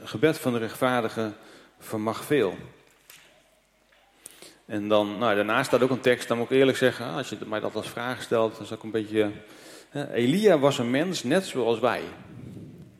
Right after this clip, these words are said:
Nou ja, de, ik weet niet hoe, hoe u daar tegenaan kijkt. Als u Elia leest, een mens net als wij, dan denk ik, nou, Elia, een mens net als wij, dat was wel, eh, een ges-, een, een gezalfd profeet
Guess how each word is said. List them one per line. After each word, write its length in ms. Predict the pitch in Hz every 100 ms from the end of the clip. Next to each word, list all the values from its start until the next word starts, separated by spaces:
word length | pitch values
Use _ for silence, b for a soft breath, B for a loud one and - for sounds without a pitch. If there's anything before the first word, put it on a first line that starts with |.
| -
Nou 220 | 147 101 - 113
ja, 80 | 123
de, 220 | 107 101
ik 80 | -
weet 120 | - 101
niet 80 |
hoe, 240 | 98 98 104
hoe 180 | 107 107
u 120 | 117
daar 140 | 113
tegenaan 480 | - 101 92 85 92
kijkt. 360 | 95 90 147 - B B B
Als 160 | - 101
u 120 | 90
Elia 340 | 101 107 110 104
leest, 600 | 101 117 127 - - - B B B B
een 80 | -
mens 260 | 113 127 117
net 160 | 127
als 140 | 110 95
wij, 260 | 101 131
dan 140 | 127 110
denk 160 | 107
ik, 60 | 104
nou, 300 | 120 78 123 B 95 B B B - - B B B -
Elia, 400 | 87 95 98 92
een 80 | 90
mens 220 | 95 92
net 120 | 87
als 140 | 90
wij, 240 | 87 90 120
dat 100 | 107
was 120 | 87
wel, 260 | 90 95 101
eh, 280 | 101 101 104 107
een 80 |
ges-, 180 | - -
een, 280 | - 90 98
een 120 | 90
gezalfd 580 | - - 104 107 104 -
profeet 720 | 113 98 113 104 113 120